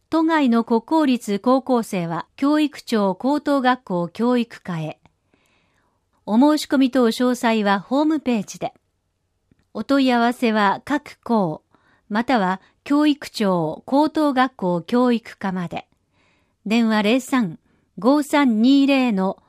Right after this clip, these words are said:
七八六二番です。無電柱化の日、フォトコンテスト。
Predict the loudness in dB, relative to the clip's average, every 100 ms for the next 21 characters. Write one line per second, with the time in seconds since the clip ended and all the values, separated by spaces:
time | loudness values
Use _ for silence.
0 | _ _ _ 0 2 2 2 -2 -2 -4
1 | -6 _ -6 -6 -2 2 4 4 4 0
2 | -2 -4 -6 -6 _ _ _ _ _ _
3 | _ _ _ _ _ _ _ _ _ _
4 | _ _ _ _ 0 2 2 0 0 -2
5 | 0 0 -2 -4 -8 -8 _ _ -6 -2
6 | 0 0 0 0 -2 -10 -10 -10 -12